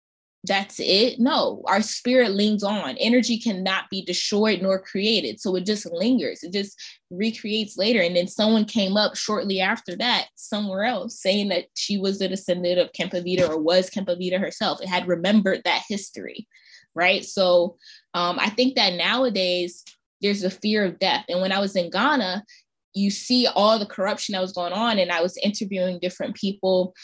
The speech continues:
um, in the land, in, in the urban city Accra, and a lot of times it was just like, "Oh, well, we're a peaceful nation." I said, "Well, do you think that you have peace if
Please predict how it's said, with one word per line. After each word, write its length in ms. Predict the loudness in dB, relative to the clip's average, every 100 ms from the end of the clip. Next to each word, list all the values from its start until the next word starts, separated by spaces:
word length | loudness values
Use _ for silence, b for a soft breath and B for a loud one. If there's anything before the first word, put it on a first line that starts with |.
| B B B
um, 600 | 0 2 0 -2 -4 -10 -10 -2
in 120 | 2
the 100 | 4
land, 540 | 4 4 4 2 2
in, 180 | 0 -2
in 280 | 0 0 0
the 260 | -4 -2 0
urban 440 | 0 0 0 -2 -2
city 380 | -4 -2 0 0
Accra, 560 | -2 0 2 2 0 -2
and 140 | -4
a 40 | -2
lot 240 | 0 0
of 120 | 0
times 340 | 0 0 0 -2
it 60 |
was 100 | -2
just 160 | -4 -4
like, 140 | -2 0
"Oh, 120 | 0
well, 140 | 0
we're 180 | 0 0
a 40 |
peaceful 420 | -2 0 -2 -2 -4
nation." 440 | -2 -4 -4 -10
I 60 | -8
said, 260 | -8 -6
"Well, 340 | -2 0 0 -2
do 140 | -6
you 100 | -6
think 240 | -6 -10 -6
that 140 | -2
you 120 | 2
have 280 | 2 0 -2
peace 380 | 0 0 0 -4
if 320 | -2 -2 -4